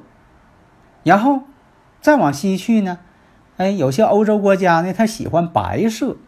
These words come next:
以白色为纯净、纯洁、高雅。你像这个婚礼，你看以这个，呃，新娘子穿白色的婚纱，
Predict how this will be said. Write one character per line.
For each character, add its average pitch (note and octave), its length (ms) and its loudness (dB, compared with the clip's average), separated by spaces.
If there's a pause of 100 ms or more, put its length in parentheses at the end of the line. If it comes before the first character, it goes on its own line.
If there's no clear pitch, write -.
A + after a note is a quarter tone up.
(260)
以 B2+ 160 0
白 C3 420 2
色 C#4 320 4
为 C3+ 340 0
纯 D#3+ 460 -4
净、 B3 260 -4 (600)
纯 G3 420 0
洁、 B2 400 -4 (260)
高 A#2+ 220 4
雅。 A2 200 -8 (600)
你 B2+ 100 -2
像 E3 240 0
这 E3+ 120 -2
个 D3 360 2 (240)
婚 F#3 300 0
礼， A#2+ 380 -6 (460)
你 B2 100 -6
看 D3 200 2
以 A#2 160 -4
这 C3+ 200 -4
个， B2+ 380 2 (360)
呃， A2+ 240 2
新 E3+ 220 -4
娘 C3 260 0
子 E3 160 -4
穿 D#3+ 400 -2
白 B2+ 260 -2
色 A3 200 0
的 C3+ 80 -2
婚 G2+ 260 -8
纱， - 240 -14